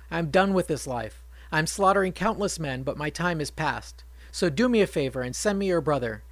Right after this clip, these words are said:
It is time we did this." Yudhishthira heard this and did not hesitate.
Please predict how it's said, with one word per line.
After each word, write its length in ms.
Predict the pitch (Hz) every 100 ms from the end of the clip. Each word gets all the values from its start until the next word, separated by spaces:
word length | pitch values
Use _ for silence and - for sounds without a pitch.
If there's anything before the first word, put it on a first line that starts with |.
| -
It 80 | 160
is 100 | 151
time 260 | 214 208
we 100 | 175
did 220 | 156 147
this." 340 | 113 110 - - - - - - - - - - - - - - - - - - -
Yudhishthira 520 | - 185 254 269 226
heard 240 | 180 247 131
this 280 | 113 120 -
and 140 | 156
did 140 | 165
not 180 | 165 185
hesitate. 540 | 170 151 160 131 113